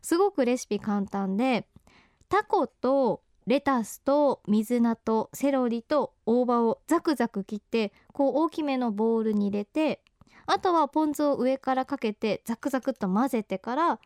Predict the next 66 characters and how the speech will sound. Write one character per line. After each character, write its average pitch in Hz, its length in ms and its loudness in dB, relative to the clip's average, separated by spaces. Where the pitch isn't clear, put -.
最 440 200 2
後 349 160 0
に 294 300 -2
フ 285 100 0
ラ 285 120 2
イ 285 40 -4
パ 277 140 0
ン 262 40 0
で 254 80 -2
熱 233 220 0
し - 40 -20
た 233 160 -2
ご 220 120 -2
ま 226 120 2
油 196 260 -2
ジ 233 160 -8
ュ 269 140 -2
ー - 40 -4
っ - 40 -20
て - 180 -4
か - 140 -14
け 285 100 2
る 226 220 -2
だ 208 100 -4
け 254 160 -2
な 240 140 2
ん 190 80 0
で 190 120 -4
す - 100 -16
け 190 100 -6
れ 190 100 -4
ど、 196 220 -4
こ 254 120 -2
の 262 140 2
シ 330 220 -2
ン 370 80 0
プ 320 120 -2
ル 262 120 0
な 214 240 0
サ - 100 -8
ラ 240 80 0
ダ 208 140 -2
が 196 120 -4
す - 280 -6
ご 254 180 0
く 302 260 0
美 262 100 2
味 226 40 -4
し - 80 -14
く 202 160 -4
っ - 40 -6
て、 208 380 -2
だ 254 180 2
い 339 60 0
た 381 200 2
い 392 260 0
二 - 240 -2
人 320 100 0
と 247 120 -2
か 208 100 -4
三 226 360 0
人 233 260 -2
ぐ 247 160 -4
ら 269 160 0
い 269 80 -2
で 320 320 0